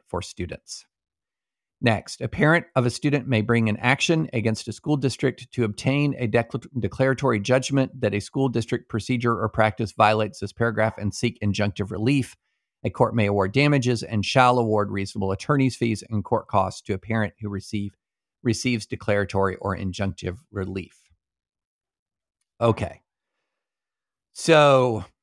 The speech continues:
a lot of people have said a lot of things about this. Uh, you know, I've seen, you know, some folks in, you know, Ben Shapiro and everything's talking about, "I don't wanna hear about the sexual orientation of those who are teaching my six-year-old." Um,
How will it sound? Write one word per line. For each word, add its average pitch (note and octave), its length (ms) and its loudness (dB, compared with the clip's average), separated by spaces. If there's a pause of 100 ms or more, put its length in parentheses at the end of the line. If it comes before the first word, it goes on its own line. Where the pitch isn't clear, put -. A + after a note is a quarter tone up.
(680)
a A#2+ 60 6
lot C3+ 240 8
of D3+ 100 -4
people C#3+ 300 0
have A2+ 200 0
said A#2+ 260 2
a G#2+ 40 2
lot A2 300 2
of A2+ 80 -6
things A2+ 300 0
about G#2 280 0
this. - 520 -2
Uh, F2 360 0
you G#2 100 -4
know, F2 100 -2
I've F#2 140 -4
seen, F#2+ 460 -6
you A2+ 100 -6
know, E2+ 80 -6
some F#2+ 200 -8
folks G#2 340 -2
in, F#2+ 240 -2 (320)
you A#2 80 0
know, F#2 80 0
Ben A2 220 2
Shapiro G2+ 560 0
and G2 100 -2
everything's F#2+ 520 -4
talking F#2+ 280 -2
about, F#2 160 -2
"I A2 80 4
don't G#2+ 160 2
wanna G#2 160 0
hear G2+ 200 0
about F#2+ 320 0
the - 40 -16
sexual G#2 320 0
orientation G2 640 0
of F#2+ 180 -6
those G2 200 0
who G#2 80 -6
are F#2+ 80 -2
teaching G2 380 -4
my F2+ 100 -2
six-year-old." A2 880 2 (720)
Um, G2 280 2